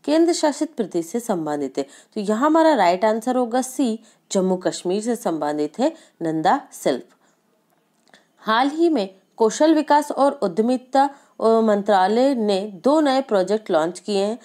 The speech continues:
प्रधानमंत्री कौशल विकास योजना के अंतर्गत एक विशेष पायलट परियोजना के तहत कश्मीर के नंदा शिल्प का पुनरुद्धार किया जाएगा। तो पीएमकेवीवाई के एक घटक के तौर पर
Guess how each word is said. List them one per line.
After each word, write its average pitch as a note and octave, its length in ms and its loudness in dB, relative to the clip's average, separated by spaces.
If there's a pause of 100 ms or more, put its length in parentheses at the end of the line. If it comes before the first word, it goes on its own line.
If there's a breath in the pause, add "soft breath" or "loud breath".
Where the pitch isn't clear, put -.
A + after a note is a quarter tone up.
(220 loud breath)
प्रधानमंत्री D4 600 -2
कौशल B3+ 400 -2
विकास A3+ 440 -2
योजना F#3+ 400 -2
के B3+ 200 -2
अंतर्गत A3 600 -4 (280 loud breath)
एक C#4+ 240 -2
विशेष C4 380 -2
पायलट G#3 540 0
परियोजना F#3+ 540 -2
के A3+ 160 -8
तहत G#3+ 320 -4
कश्मीर D4+ 520 0
के A3+ 260 -2 (300 soft breath)
नंदा B3+ 380 2
शिल्प A3 340 -2
का A3 160 2
पुनरुद्धार F#3+ 720 -2
किया E3 380 2
जाएगा। D3 480 -2 (540 soft breath)
तो G#3+ 180 4
पीएमकेवीवाई A3 1900 2
के G3 220 -2
एक G#3 300 -2
घटक G#3+ 320 -4
के G#3 120 0
तौर G3+ 320 0
पर G3 260 0